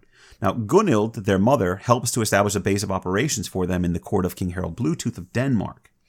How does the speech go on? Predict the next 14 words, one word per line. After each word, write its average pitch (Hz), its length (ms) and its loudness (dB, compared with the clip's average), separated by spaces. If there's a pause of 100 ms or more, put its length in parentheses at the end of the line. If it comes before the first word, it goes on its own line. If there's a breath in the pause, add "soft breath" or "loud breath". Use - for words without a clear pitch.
(300 loud breath)
And 131 140 0
I - 20 0
think - 180 -2
we 320 60 -2
have 277 100 -4
to 196 80 0
assume 180 300 2
that 127 220 0
it's 135 140 0
at - 180 -4
this 202 220 4
time 85 420 -4 (220 soft breath)
that - 180 -2
Thord 123 440 4